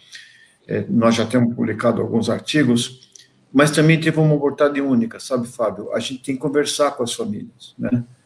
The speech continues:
É, pra pedir autorização e, e, e, e é impressionante como as famílias, é, é, como elas não podem doar órgãos, elas doam conhecimento,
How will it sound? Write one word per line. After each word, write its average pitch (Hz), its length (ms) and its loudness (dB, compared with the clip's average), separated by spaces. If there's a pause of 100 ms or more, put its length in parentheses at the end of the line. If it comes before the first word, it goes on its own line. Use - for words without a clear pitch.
(340)
É, 107 200 2
pra 110 180 0
pedir 107 320 0
autorização 117 1040 0
e, 117 100 -2 (240)
e, 110 360 0 (760)
e, 98 520 -10
e 113 100 -6
é 113 40 2
impressionante 131 680 4
como 123 300 6
as 117 100 4
famílias, 117 800 2 (180)
é, 104 480 -4 (540)
é, 104 260 -4
como 139 140 2
elas 123 160 4
não 123 120 6
podem 127 240 4
doar 117 440 4 (360)
órgãos, 120 480 4
elas 113 220 -6
doam 123 340 0
conhecimento, 123 840 -6